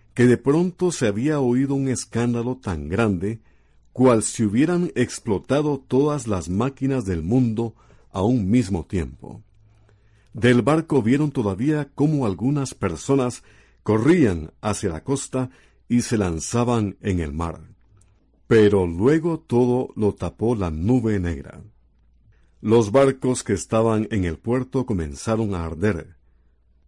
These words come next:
Solo dos levantaron las anclas y pudieron huir mar adentro. Estos dos y aquel que estaba arreglando el cable fueron los únicos que se escaparon de la tragedia.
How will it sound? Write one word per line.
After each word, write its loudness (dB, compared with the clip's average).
Solo 4
dos 0
levantaron 0
las -4
anclas -4
y 2
pudieron -2
huir 0
mar -2
adentro. -8
Estos 2
dos -4
y -4
aquel -2
que -4
estaba -2
arreglando -4
el -10
cable -2
fueron 0
los -4
únicos -2
que -4
se -4
escaparon 0
de -4
la -6
tragedia. -10